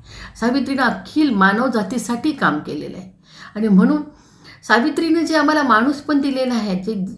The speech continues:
जगण्याचं बळ दिलेलं आहे, पण आज आम्ही समाजात जर नजर टाकली ना,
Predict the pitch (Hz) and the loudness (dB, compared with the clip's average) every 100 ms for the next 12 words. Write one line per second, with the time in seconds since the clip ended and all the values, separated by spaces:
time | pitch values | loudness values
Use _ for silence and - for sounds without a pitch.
0 | 185 190 226 254 254 208 185 247 247 285 | -4 -2 -2 -4 -4 -2 2 2 2 -2
1 | 285 254 185 - - _ - 185 214 220 | 0 -2 -4 -8 -20 _ -4 0 0 0
2 | 226 - 180 190 214 190 208 190 180 226 | -2 -2 -2 0 0 -2 -2 0 2 2
3 | 226 214 214 208 247 | 0 -4 -4 -2 -2